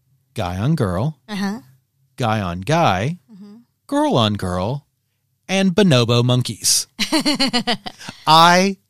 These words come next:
Speaker 1: loved that study.
Speaker 2: So I can understand that because, like, the first time that we watched, like, furry porn together, and which was the first time I'd ever seen it, and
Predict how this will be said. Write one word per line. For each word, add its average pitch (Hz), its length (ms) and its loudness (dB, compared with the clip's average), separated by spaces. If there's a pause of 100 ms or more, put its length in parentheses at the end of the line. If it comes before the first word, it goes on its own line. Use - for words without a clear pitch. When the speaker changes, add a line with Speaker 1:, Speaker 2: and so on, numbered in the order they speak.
(160)
Speaker 1:
loved 117 400 -4
that 156 180 0
study. 185 540 0 (440)
Speaker 2:
So 247 520 0 (360)
I 269 200 2
can 359 200 -8
understand 269 500 0
that 190 120 2 (140)
because, 247 540 0
like, 233 300 -6
the 247 100 -4
first 262 480 -4
time 254 340 -6
that 214 300 -4
we 233 260 -4
watched, 220 840 -4 (140)
like, 214 240 -2
furry 285 420 -4
porn 165 380 -8
together, 180 540 -6 (440)
and 202 580 0
which 226 140 -4
was 226 120 -6
the 214 80 -6
first 233 200 -2
time 220 140 0
I'd 196 140 2
ever 175 180 -6
seen 302 300 -4
it, - 300 -8 (400)
and 214 600 0